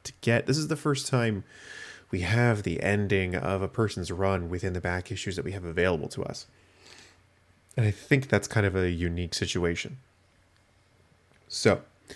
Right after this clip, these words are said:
uh, Joanne, again, this is gonna be shorter than most, but we're gonna kinda take our time to go through some of these stories.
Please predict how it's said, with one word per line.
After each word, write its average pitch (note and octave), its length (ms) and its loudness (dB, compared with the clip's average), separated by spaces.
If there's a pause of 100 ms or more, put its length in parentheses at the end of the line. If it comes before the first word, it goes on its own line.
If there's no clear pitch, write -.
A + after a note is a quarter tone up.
(600)
uh, F#2 640 6
Joanne, G2+ 440 8
again, F#2 200 0
this F#2 100 -4
is F#2+ 80 -4
gonna F#2+ 300 -2
be C3+ 180 -4
shorter C#3+ 320 4
than G#2 160 2
most, F#2 300 0
but G2+ 160 4
we're A2 120 2
gonna A2 180 4
kinda F#2+ 180 -4
take F#2 180 0
our F2+ 80 2
time F2+ 200 -2
to F2 60 -2
go F2+ 120 2
through F2+ 240 0
some A2 180 4
of F#2 60 4
these F2 140 0
stories. F2 460 0